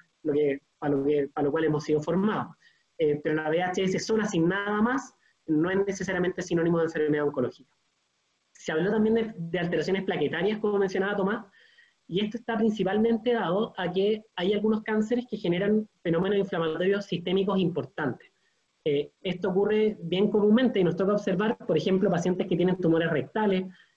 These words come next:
eh, o cánceres del tubo digestivo que infiltran estructuras adyacentes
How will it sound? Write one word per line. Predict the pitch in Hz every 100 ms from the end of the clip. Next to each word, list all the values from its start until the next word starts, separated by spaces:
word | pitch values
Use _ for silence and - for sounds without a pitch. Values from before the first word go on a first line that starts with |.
| _ -
eh, | 151 143 139 139 -
o | 175 180 180
cánceres | 180 185 185 180
del | 175 170
tubo | 180
digestivo | 180 180 - 196
que | 180
infiltran | 156 139 - 247 233 190 208
estructuras | 180 170 165 196 180
adyacentes | 185 170 175 220 196 208 247